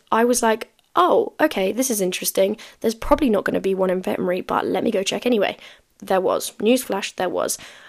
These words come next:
So me, little me, who doesn't have a chemistry or physics G C S E, decided, "Okay, fuck it, I'm gonna go and do this veterinary science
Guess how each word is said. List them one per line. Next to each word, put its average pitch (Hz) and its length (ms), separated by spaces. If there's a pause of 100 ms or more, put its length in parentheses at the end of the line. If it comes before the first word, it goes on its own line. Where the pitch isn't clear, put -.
So 233 640 (420)
me, 233 400
little 262 280
me, 208 320 (140)
who 202 120
doesn't 196 400
have 202 420
a 185 100
chemistry 196 580
or 196 180
physics 262 400
G 269 180
C 254 140
S 262 140
E, 233 280 (480)
decided, 285 540 (100)
"Okay, 208 440
fuck - 320
it, - 240
I'm 208 220
gonna 226 200
go 202 160
and 196 100
do 196 220
this 202 460 (500)
veterinary 190 400
science - 800